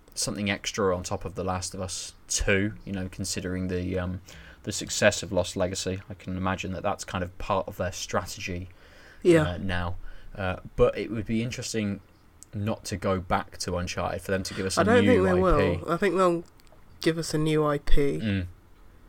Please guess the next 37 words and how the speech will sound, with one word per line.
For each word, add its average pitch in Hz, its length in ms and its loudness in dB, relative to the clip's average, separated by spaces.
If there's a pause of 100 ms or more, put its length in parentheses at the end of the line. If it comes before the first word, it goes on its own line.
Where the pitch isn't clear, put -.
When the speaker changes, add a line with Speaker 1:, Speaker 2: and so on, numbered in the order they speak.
(480)
Speaker 2:
And 156 180 0
then 151 140 2
I 151 120 0
think 139 280 2
they'll 135 160 0
reboot 139 460 -2 (240)
<laughs> - 0 -
Speaker 1:
<laughs> 104 180 12
Speaker 2:
Uncharted. 107 840 2
So, 147 380 4 (600)
Speaker 1:
Well, 156 120 6
it'd 160 80 6
be, 185 140 0
it'd 156 260 -2
Speaker 2:
yeah. 123 80 -2
Speaker 1:
be, 185 220 0 (500)
obviously 143 260 -4
Uncharted 139 400 0
Speaker 2:
Maybe 254 220 6
Speaker 1:
Four 127 140 2
kind - 40 4
Speaker 2:
ten 143 120 2
Speaker 1:
of 131 40 0
Speaker 2:
years. 131 460 -4
Speaker 1:
ends, 127 540 0
the, 110 140 -4
the 104 280 -2
end, 135 280 2 (100)
end, 117 320 0 (100)
end 110 400 0
of 104 140 -4
Uncharted 92 540 -2
Four, 90 380 -2 (580)
um, 92 380 -2
is 107 140 -6
with, 95 200 -2 (300)
uh, 90 460 0